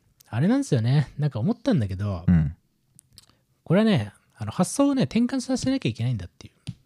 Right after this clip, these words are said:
Speaker 2: おう。
Speaker 1: 思ったんだよね。だから俺の悪い癖で、
Speaker 2: うん。
Speaker 1: 常になんかプロジェクトとかアルバムとか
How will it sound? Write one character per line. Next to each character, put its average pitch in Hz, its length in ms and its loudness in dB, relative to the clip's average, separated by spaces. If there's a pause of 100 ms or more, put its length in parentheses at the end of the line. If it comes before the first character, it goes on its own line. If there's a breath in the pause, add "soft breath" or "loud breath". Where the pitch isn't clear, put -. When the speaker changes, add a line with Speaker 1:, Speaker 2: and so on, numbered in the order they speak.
(120)
Speaker 2:
お 95 160 4
う。 - 60 -4 (360)
Speaker 1:
思 110 140 0
っ - 20 -10
た - 140 -8
ん 87 40 -10
だ 85 80 -16
よ 82 40 -18
ね。 90 160 -18 (140)
だ 104 80 -6
か 98 60 -6
ら 113 40 -6
俺 214 160 0
の 254 80 0
悪 185 180 2
い 240 40 0
癖 - 200 -10
で、 98 200 -8 (120)
Speaker 2:
う 107 60 4
ん。 82 200 6 (440 soft breath)
Speaker 1:
常 220 220 4
に 139 60 4
な 113 60 0
ん - 20 0
か 101 100 -8
プ - 120 -6
ロ 151 80 4
ジ 160 100 2
ェ 151 40 -4
ク - 100 -12
ト 151 320 -2 (160)
と 139 100 -2
か - 180 -10
ア 117 60 -4
ル 120 60 -2
バ 117 120 0
ム 113 80 -2
と 120 100 -6
か 92 140 -10